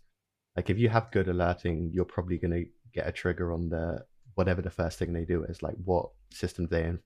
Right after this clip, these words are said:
affect. Um, if they breach your firewall, your V P N, you would know.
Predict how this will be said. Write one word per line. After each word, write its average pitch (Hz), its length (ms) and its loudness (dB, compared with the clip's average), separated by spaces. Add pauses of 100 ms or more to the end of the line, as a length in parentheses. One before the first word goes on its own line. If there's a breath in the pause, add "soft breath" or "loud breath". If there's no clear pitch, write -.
affect. 85 760 -4
Um, 85 460 -2 (560)
if 90 120 -4
they 90 100 2
breach 87 260 2
your 87 120 0
firewall, 87 460 0
your 85 120 2
V 85 160 0
P - 160 -4
N, 82 160 0
you 82 140 0
would 90 100 -6
know. 90 220 2